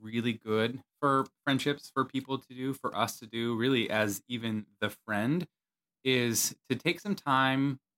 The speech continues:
to actually think about your friends, first of all, you know, and, and, or if something comes up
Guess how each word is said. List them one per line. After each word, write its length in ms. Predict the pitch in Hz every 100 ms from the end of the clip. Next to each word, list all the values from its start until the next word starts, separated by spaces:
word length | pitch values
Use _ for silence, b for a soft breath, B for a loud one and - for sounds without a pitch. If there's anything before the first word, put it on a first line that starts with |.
| _ _
to 140 | 127 120
actually 280 | 120 - 113 -
think 160 | 117 143
about 200 | 147 156
your 140 | 156
friends, 380 | - 147 156 156
first 280 | - 156 -
of 60 | 95
all, 280 | 92 110 - _ _ _ -
you 80 |
know, 200 | 117 120 127
and, 320 | 127 120 117 -
and, 260 | 127 127 117 - -
or 160 | 131
if 80 | 120
something 360 | - 135 135 120
comes 340 | - 123 104
up 220 | 113 117